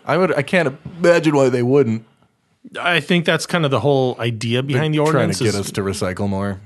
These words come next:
Speaker 2: or reuse those bags.
Speaker 1: Mm-hmm.
Speaker 2: But they just, you can't do it.
Speaker 1: It's very, very weird.
Speaker 2: Yeah.
Speaker 1: And I can tell that the woman at Target probably has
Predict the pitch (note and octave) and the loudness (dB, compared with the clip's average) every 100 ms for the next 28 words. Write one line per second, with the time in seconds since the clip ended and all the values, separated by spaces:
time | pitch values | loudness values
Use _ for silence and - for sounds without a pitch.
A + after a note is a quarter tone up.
0 | - - D3 C3+ C3+ B2+ B2+ B2+ A2+ G#2+ | -10 -6 -2 0 0 0 0 0 -2 -2
1 | A#2 D#3+ F2+ - A#2 F#2+ F2+ E2+ _ _ | -4 -2 -6 -8 -6 -6 -6 -10 _ _
2 | _ _ - C#3 - C3+ B2 B2 A#2 - | _ _ -8 -8 -8 -6 -4 -4 -6 -8
3 | - C3+ D3 C3 - B2+ D3+ - G#3 G#2+ | -16 -14 -10 -12 -12 -12 -10 -6 -6 -6
4 | D2+ _ _ _ A#2+ - E3 F3+ E3 A#2+ | -8 _ _ _ -16 -6 0 2 2 0
5 | D#3 F3 D3+ B2 A2+ G2+ F2 - _ - | 0 2 2 2 0 0 -4 -12 _ -12
6 | A2+ A2 - _ G#2+ G#2+ A2 A2 A2 A#2 | -10 -10 -14 _ -2 0 2 0 0 -2
7 | - B2+ B2 A2 G#2+ G2 G#2+ A2 G2+ - | 0 2 2 0 0 2 2 2 0 -2
8 | A2+ G2+ F#2+ F2+ - - A#2 A2 G#2 G2 | -2 0 0 -4 -8 -6 0 2 2 2
9 | G#2 G2+ F#2 | 0 -2 -4